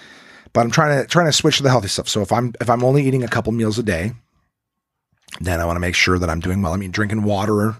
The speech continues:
in the interim, right? Water's allowed. It's no calories. In fact, water is negative calories, in case anyone didn't know that. Mm-hmm.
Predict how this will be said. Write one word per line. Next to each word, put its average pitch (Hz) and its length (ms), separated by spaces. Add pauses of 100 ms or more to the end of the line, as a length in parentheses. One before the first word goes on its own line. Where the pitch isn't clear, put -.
(100)
in 104 160
the 113 140
interim, 117 440 (560)
right? 101 300
Water's 107 320
allowed. 104 400 (240)
It's - 140
no 110 120
calories. 113 400
In 120 80
fact, 120 220
water 127 280
is 110 100
negative 110 360
calories, 82 440
in 92 80
case 87 200
anyone 87 280
didn't 76 200
know 92 160
that. - 220 (1600)
Mm-hmm. 110 340